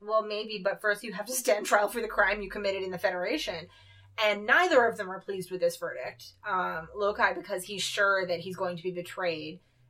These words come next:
or, uh, that he already has been betrayed. And Beale, because he's like, "Pff, he'll find a way to wiggle out of it again, blah, blah, blah."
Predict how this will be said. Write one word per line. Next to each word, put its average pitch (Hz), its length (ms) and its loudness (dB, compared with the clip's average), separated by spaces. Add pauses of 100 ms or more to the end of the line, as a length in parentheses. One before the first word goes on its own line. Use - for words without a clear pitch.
(140)
or, 214 220 2
uh, 196 60 -2
that 180 140 -4
he 180 140 0
already 175 320 2
has 208 220 0
been 185 100 -10
betrayed. 160 380 -8
And 180 180 -8
Beale, 233 240 6
because 202 260 0
he's 214 160 -6
like, 196 280 2
"Pff, - 200 -14 (220)
he'll 320 140 12
find 240 280 8
a 214 60 4
way 220 140 6
to 208 80 4
wiggle 208 320 2
out 190 180 6
of 185 80 -2
it 185 80 0
again, 175 640 -2 (240)
blah, 185 240 6
blah, 180 180 2
blah." 165 460 -2